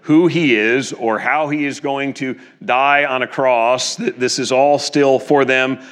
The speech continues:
to be understood and revealed, and the work of redemption is to be accomplished. And so there are, there are implications still to be unwrapped before them when the early church begins. But, but the truth of the matter is ultimately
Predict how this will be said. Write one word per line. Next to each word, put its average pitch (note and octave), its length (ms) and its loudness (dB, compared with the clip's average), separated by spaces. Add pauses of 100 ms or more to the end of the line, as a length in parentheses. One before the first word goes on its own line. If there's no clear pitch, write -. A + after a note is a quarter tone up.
(200)
to B2+ 120 -8
be C3 220 -2
understood C#3 680 -2
and A#2+ 200 -2
revealed, A#2+ 540 0
and A2+ 180 -6
the G#2+ 60 -2
work B2 260 -2
of A#2 200 -8
redemption A#2 500 -2
is G#2+ 100 -6
to - 100 -10
be G#2+ 140 -2
accomplished. - 640 -6
And G2 140 -10
so A#2 180 -8
there B2+ 220 -2
are, A2+ 300 0 (400)
there A#2 160 0
are A#2+ 140 0
implications C3+ 1040 -4
still D3 540 -2
to D3 160 -2
be B2+ 420 -2
unwrapped B2+ 760 -2 (320)
before C#3 400 -4
them G#2 240 -4
when G#2+ 140 -4
the G#2 340 -6
early A#2 260 -2
church C#3 400 -4
begins. F#2 500 -8 (880)
But, C3+ 200 -8
but C3+ 100 -2
the - 80 -12
truth B3 320 -2
of D3+ 80 0
the B2+ 60 0
matter A#2+ 320 0
is A#2+ 80 -6
ultimately A#2+ 720 -4